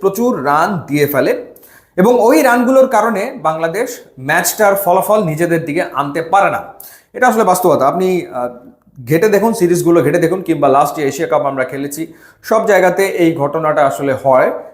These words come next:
দেখা যায় যে একদিক থেকে মুস্তাফিজ কিছুটা রানটাকে কন্ট্রোল করলেও আর একদিক থেকে ডেথ ওভারে বাংলাদেশ রান দিয়ে ফেলছে। সেই রানটা কখনো তানজিম সাকিব দেয়, কখনো সেই রানটা শরীফুল দেয়, কখনো সেই রানটা হয়তো বা তাসকিনও দিয়ে বসে। তো সেই জায়গাটাতে ডেথ ওভারে যদি এই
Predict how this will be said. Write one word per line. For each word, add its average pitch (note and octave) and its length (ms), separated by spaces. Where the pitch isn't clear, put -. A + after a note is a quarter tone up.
দেখা D#3 240
যায় D#3+ 220
যে D#3+ 200
একদিক D3 380
থেকে F3 140
মুস্তাফিজ F3 580
কিছুটা G3 400
রানটাকে E3+ 460
কন্ট্রোল E3+ 380
করলেও E3+ 240
আর C#3+ 220
একদিক E3+ 260
থেকে F3 180
ডেথ C#3+ 220
ওভারে D#3+ 200
বাংলাদেশ C3 420
রান C3 240
দিয়ে B2 220
ফেলছে। A#2+ 280
সেই D3 200
রানটা C3+ 360
কখনো D3 320
তানজিম B2+ 340
সাকিব D3 300
দেয়, D3 260
কখনো C#3+ 280
সেই C#3 180
রানটা A#2+ 300
শরীফুল D#3+ 480
দেয়, C#3 240
কখনো G#3+ 280
সেই D3 160
রানটা A#2+ 280
হয়তো A2+ 220
বা B2+ 80
তাসকিনও B2+ 680
দিয়ে B2 160
বসে। A#2+ 360
তো E3 120
সেই G#3+ 260
জায়গাটাতে G#3+ 540
ডেথ F3 320
ওভারে G#3 240
যদি G#3+ 200
এই G#3+ 300